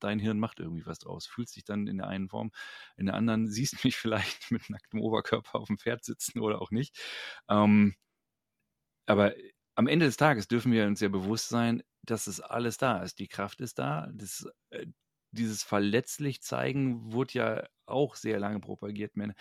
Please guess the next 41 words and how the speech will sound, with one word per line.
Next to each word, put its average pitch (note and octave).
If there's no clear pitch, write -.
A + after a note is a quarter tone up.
Und A2
tatsächlich B2+
glaube B2+
ich, A2+
es, A2+
dass A2
es A2
nicht B2
nur A2
für G#2
Männer A#2
gut G#2
ist, B2+
sondern G#2+
als F#2+
Mensch B2
sich F#2
verletzlich F#2+
zu -
zeigen, G#2+
weil G2+
das G2+
die G#2+
ultimative A2
Form G#2+
von G2
Vertrauen A2+
ist. -
Also, F2+
ne, C3
also G2+
hier A#2+
ist -
mein A2
Herz, A#2
ich G#2
lege A#2
es G#2+
auf G#2
den G#2
Tisch -